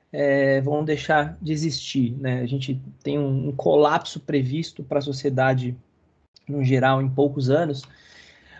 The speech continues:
Ah, e o que a Enext faz, né, acho que o segmento por si só, né, o segmento da internet,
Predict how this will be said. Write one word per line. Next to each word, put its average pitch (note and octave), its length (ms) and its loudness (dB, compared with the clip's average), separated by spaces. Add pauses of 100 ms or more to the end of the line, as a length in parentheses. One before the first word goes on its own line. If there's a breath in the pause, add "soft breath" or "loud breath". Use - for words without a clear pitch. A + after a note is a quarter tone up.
(100)
Ah, D3 360 2
e E3 100 2
o F3+ 40 -2
que - 120 -2
a G#3 80 6
Enext G3 480 0
faz, D3+ 640 -2 (480)
né, C3 320 0
acho C3 220 -4
que E3+ 180 -8
o D3+ 60 -8
segmento F3 840 0
por C3+ 160 -4
si C3 160 -4
só, C3 260 0
né, B2 120 -2
o B2 40 -4
segmento D3 720 -4
da C#3 160 0
internet, C3+ 800 0